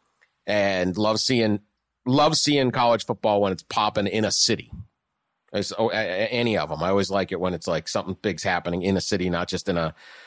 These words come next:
a campus town or whatever. And obviously Columbus is a city also, but, um, uh, but I, I just like seeing that anyway. But a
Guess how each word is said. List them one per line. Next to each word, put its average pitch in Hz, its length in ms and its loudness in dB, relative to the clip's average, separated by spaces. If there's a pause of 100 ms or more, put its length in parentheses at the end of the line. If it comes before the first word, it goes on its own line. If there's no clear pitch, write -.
(140)
a 73 80 -6
campus 101 400 -4
town 92 300 0
or 87 60 2
whatever. 87 340 2
And 95 80 2
obviously 87 340 -2
Columbus 82 440 -2
is 82 60 -10
a 78 60 -10
city 78 260 -6
also, 71 300 -8
but, 78 180 -10 (160)
um, 71 400 -4 (680)
uh, 60 300 -4 (420)
but 98 260 0
I, 101 180 0
I - 20 2
just 104 160 -4
like 90 180 -2
seeing 85 240 -4
that 76 180 -6
anyway. 107 400 2 (380)
But 175 320 4 (180)
a 123 80 -16